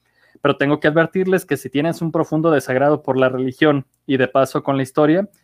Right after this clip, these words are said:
pues están a tiempo de dar march-, marcha atrás, ya que este programa estará cargado de citas bíblicas y por ende datos históricos. Repito, esto es un podcast y no en video. Hay muchos muy buenos en la red que pueden consultar si no aguantan más de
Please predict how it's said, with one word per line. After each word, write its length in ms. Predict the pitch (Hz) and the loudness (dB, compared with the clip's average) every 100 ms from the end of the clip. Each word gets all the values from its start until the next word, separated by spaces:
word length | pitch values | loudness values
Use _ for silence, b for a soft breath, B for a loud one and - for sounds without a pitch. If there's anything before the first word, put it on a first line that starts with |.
| _ _ _ | _ _ _
pues 260 | 160 151 151 | 2 2 2
están 240 | 131 151 | -2 0
a 80 | 147 | 0
tiempo 320 | 147 143 151 | -2 -2 0
de 60 | 131 | 2
dar 140 | 127 | 2
march-, 260 | 135 131 - | 0 -6 -8
marcha 380 | 143 131 127 156 | -2 -2 0 -4
atrás, 340 | 175 196 190 | 2 2 2
ya 180 | 147 131 | -2 -2
que 400 | 147 143 139 - - | -2 0 0 -4 -10
este 240 | 123 - | -10 -8
programa 460 | - 151 170 180 180 | -6 -2 2 2 0
estará 400 | - 135 131 120 | -2 -4 -2 -2
cargado 420 | 143 135 131 131 | -2 0 0 0
de 80 | 120 | -2
citas 320 | 131 135 135 | -4 -4 -2
bíblicas 580 | 185 190 196 196 196 196 | -2 -4 -4 -2 -2 -4
y 120 | 160 | -10
por 200 | - 117 | -6 -4
ende 260 | 131 139 160 | -2 0 0
datos 400 | 135 123 127 131 | 0 -2 -6 -8
históricos. 600 | - 147 180 - 113 - b b b b | -2 0 0 -4 -12 -12 b b b b
Repito, 500 | 123 147 151 185 190 _ | -4 -2 0 0 0 _
esto 280 | 147 117 - | -4 -2 -2
es 80 | 127 | -4
un 140 | 139 | -4
podcast 500 | 139 160 160 175 160 | -2 -2 0 0 0
y 40 | 131 | -2
no 120 | 123 | -2
en 120 | 131 | -2
video. 520 | 131 135 151 170 196 - _ _ | 0 2 4 2 0 -6 _ _
Hay 160 | 120 131 | -2 0
muchos 380 | 131 123 139 | 0 -2 -2
muy 160 | 139 139 | 0 0
buenos 420 | 131 127 135 127 | 0 0 0 -4
en 80 | 127 | -4
la 100 | 117 | -2
red 180 | 123 127 | -2 -2
que 120 | - | -4
pueden 280 | 127 123 123 | -4 -2 -2
consultar 540 | 127 123 127 147 139 | -6 -6 -4 -2 -2
si 120 | - | -2
no 80 | 131 | -2
aguantan 480 | 127 123 123 131 123 | 0 -2 -2 -2 -2
más 240 | 120 120 | -2 -4
de 320 | 117 120 113 | -4 -4 -4